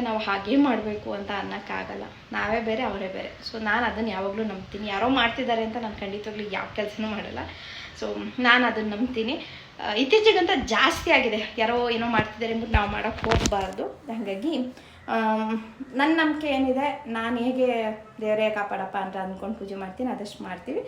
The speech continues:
ಒಬ್ಬೊಬ್ರಿಗೆ ಒಂದೊಂದ್ ಥರ ಗೊತ್ತಿರುತ್ತೆ, ನೀವು ಅವ್ರು ಕೇಳಿ ತಿಳ್ಕೊಂಡು ಅದನ್ನ ಫಾಲೋ ಮಾಡ್ಬೋದು. So ಇವತ್ತಿನ ವ್ಲಾಗ್ನ ನಾನು ಇಲ್ಲಿಗೆ ಎಂಡ್ ಕೂಡ ಮಾಡ್ತಿದ್ದೀನಿ.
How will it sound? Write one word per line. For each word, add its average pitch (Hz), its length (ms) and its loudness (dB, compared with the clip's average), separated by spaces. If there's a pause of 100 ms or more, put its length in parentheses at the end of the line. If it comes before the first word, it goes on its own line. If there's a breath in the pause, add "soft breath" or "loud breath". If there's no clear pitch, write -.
(360 loud breath)
ಒಬ್ಬೊಬ್ರಿಗೆ 403 340 4
ಒಂದೊಂದ್ 285 240 4
ಥರ 262 100 6 (120)
ಗೊತ್ತಿರುತ್ತೆ, 311 600 0
ನೀವು 226 140 -2
ಅವ್ರು 196 260 -8
ಕೇಳಿ 302 480 4
ತಿಳ್ಕೊಂಡು 247 500 0
ಅದನ್ನ 208 380 -8 (220)
ಫಾಲೋ 196 220 -2
ಮಾಡ್ಬೋದು. 190 600 -6 (300 loud breath)
So 302 100 0
ಇವತ್ತಿನ 311 380 4
ವ್ಲಾಗ್ನ 262 400 2
ನಾನು 220 180 2
ಇಲ್ಲಿಗೆ 208 220 -2
ಎಂಡ್ 226 240 0
ಕೂಡ 220 180 -2
ಮಾಡ್ತಿದ್ದೀನಿ. 202 640 -6